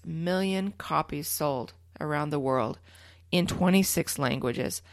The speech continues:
So I can tell you that this book has some power in it, and I hope you're excited about it. We're gonna start out talking about the book, and then we'll go into some of the great things that can be learned from this book.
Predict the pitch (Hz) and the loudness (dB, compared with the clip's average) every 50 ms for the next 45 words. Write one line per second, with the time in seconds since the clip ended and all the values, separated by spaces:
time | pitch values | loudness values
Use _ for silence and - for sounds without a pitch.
0 | - - - - - 214 208 214 233 240 - 247 220 - 226 180 165 160 135 127 | -20 -20 -10 0 4 8 10 10 8 8 4 -2 -2 2 2 4 4 4 2 0
1 | 113 104 - 120 87 67 - - 196 208 233 - - - 156 156 147 131 - - | -2 -2 -2 -2 -2 -4 -2 0 0 0 0 -2 -2 -2 0 2 2 2 2 -2
2 | - - - - - - - _ - - - - 175 160 143 143 - - - - | -8 -18 -20 -20 -20 -20 -20 _ -20 -10 -4 0 2 2 2 0 -2 -6 -10 -8
3 | - - - 165 175 - - 147 151 143 120 107 - - 156 147 139 113 - - | -8 -8 -6 -8 -8 -4 -2 0 2 2 2 0 0 -4 -4 -4 -4 -6 -8 -12
4 | - - - - - - - - - 170 - - 170 185 214 226 220 190 - - | -20 -20 -20 -20 -20 -20 -10 -6 -4 -4 -2 -2 -2 -2 0 0 0 -2 0 -2
5 | 180 175 - - - - - 165 160 165 165 160 135 139 139 131 127 117 113 98 | -2 -2 -2 -4 -4 -4 -2 -2 0 0 0 -2 -4 -2 -2 0 0 0 -2 -4
6 | - - _ _ - - - - - - - - - - - - - - - - | -6 -10 _ _ -20 -20 -20 -20 -20 -20 -20 -20 -20 -20 -20 -20 -14 -14 -14 -8
7 | - 165 180 190 190 190 185 - - 220 190 202 190 208 - - - 214 - 202 | -4 -4 -2 0 0 -2 -2 -2 -2 0 0 2 2 0 0 -2 -4 -2 -2 -2
8 | 202 - 190 190 190 - - 196 254 240 - 196 202 226 262 277 - - - - | -2 -4 -4 -2 0 0 0 0 -4 -2 0 2 2 2 2 0 -4 -12 -20 -20
9 | - - - - - - - - - - - - 185 185 175 175 170 165 170 175 | -20 -20 -20 -20 -20 -20 -20 -20 -20 -14 -8 -6 -4 -2 -2 -2 -2 -2 -2 -2
10 | 180 180 165 160 156 151 139 143 - - 190 202 202 202 196 - 196 190 - - | 0 0 2 2 2 0 0 -2 2 4 4 4 4 4 0 -2 -4 -4 -2 -2
11 | 185 180 185 180 175 - - 151 139 135 135 170 - - - - - _ _ _ | 0 0 0 -2 -4 -2 -2 0 0 0 0 -2 -8 -16 -20 -20 -20 _ _ _
12 | _ - 196 - 170 180 185 190 196 220 233 - - - - - - - _ _ | _ -18 -10 -2 2 4 4 6 4 4 2 -2 -6 -14 -20 -20 -20 -20 _ _
13 | - - - - - - - 202 185 160 143 139 - - - - - - 190 175 | -20 -20 -20 -20 -20 -2 0 2 2 2 2 0 -4 -6 -10 -8 -8 -8 -8 -8
14 | 175 165 165 160 143 139 - - - 151 156 160 - - - - 160 131 - - | -6 -6 -6 -6 -6 -6 -8 -10 -10 -10 -10 -10 -10 -12 -8 -4 -4 -4 -4 -6